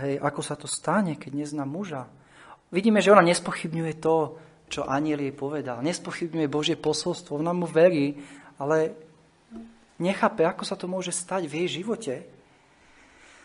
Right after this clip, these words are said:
A vidíme, že Gabriel ju netrestá, ako prišiel trest na Zachariáša, lebo Zachariáš, a, tam neveril, e, posolstvu anjela, ale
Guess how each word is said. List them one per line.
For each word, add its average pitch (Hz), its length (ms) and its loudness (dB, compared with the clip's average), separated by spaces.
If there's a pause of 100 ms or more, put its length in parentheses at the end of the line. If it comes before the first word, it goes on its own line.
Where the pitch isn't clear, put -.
(480)
A 135 320 4
vidíme, 151 480 4
že 135 400 4 (240)
Gabriel 143 560 10
ju 143 80 6
netrestá, 160 720 6
ako 135 160 -6
prišiel 135 320 -4
trest 143 480 0
na 127 160 0
Zachariáša, 143 880 4 (240)
lebo 120 320 -6
Zachariáš, 135 800 0 (480)
a, 113 320 -6
tam 120 160 -10
neveril, 151 560 4
e, - 20 -10 (640)
posolstvu 139 720 -2
anjela, 139 560 2 (720)
ale 123 560 4